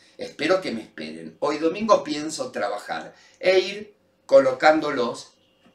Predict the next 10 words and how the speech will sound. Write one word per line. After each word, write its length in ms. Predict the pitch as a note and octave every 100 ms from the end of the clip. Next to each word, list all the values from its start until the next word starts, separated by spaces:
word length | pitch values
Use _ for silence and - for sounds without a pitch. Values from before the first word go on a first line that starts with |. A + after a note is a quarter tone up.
| _ _ _ _ _
de 180 | B2 A#2+
a 120 | -
poco. 300 | D#2+ E2 -
Así 200 | - A#2+
que 100 | -
si 140 | C#3
querés 260 | E3 F#3+ G3+
pagar 260 | E3 D#3
un 80 | C#3
superchat, 680 | C3 A2+ A2+ - F3+ - -